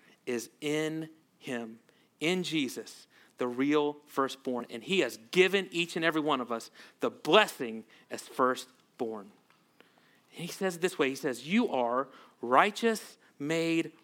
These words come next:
perfect." There's this amazing scene in Revelation seven where all the saints are around God's throne, and it tells us, the text tells us that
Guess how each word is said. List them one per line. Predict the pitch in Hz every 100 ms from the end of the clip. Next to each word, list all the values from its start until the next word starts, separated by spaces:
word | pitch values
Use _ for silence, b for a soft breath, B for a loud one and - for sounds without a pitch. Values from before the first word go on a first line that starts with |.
| -
perfect." | - 135 113 -
There's | 160 143
this | 147
amazing | 147 175 196 190 175
scene | 185 165
in | 143
Revelation | 156 147 147 - 139
seven | - 135 120 113 B B B B B -
where | 170
all | 180 226
the | 202
saints | 190 214 220 208
are | 185
around | 185 208 202
God's | 208 196
throne, | - 190 202 202 160 131 B B -
and | 175
it | 175
tells | - 233 254 208
us, | 196
the | 202
text | 185 226 -
tells | 233 226
us | 185 -
that | 180